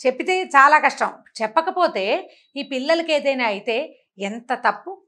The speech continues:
ఎప్పుడు ఎలా, ఏం చేయాలి? యుద్ధాలకి సమానమైన వాళ్ళ మధ్య యుద్ధం. వెయిట్ చూస్తారు,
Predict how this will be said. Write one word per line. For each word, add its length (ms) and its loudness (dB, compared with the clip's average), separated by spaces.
ఎప్పుడు 300 -6
ఎలా, 240 0
ఏం 340 -6
చేయాలి? 320 2
యుద్ధాలకి 720 -4
సమానమైన 720 -2
వాళ్ళ 220 0
మధ్య 360 -6
యుద్ధం. 320 -12
వెయిట్ 500 0
చూస్తారు, 420 0